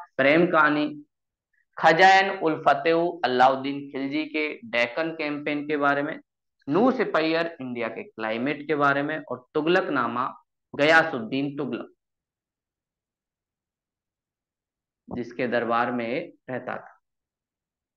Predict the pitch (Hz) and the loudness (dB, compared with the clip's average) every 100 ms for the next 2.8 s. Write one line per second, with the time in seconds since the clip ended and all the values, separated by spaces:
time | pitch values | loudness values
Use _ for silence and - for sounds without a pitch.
0 | _ _ _ _ _ _ _ _ _ - | _ _ _ _ _ _ _ _ _ -10
1 | 120 127 196 208 180 180 - 143 139 139 | -6 4 4 6 4 2 0 4 8 8
2 | - - - 120 110 107 - _ | 4 -2 -4 -2 -2 -4 -8 _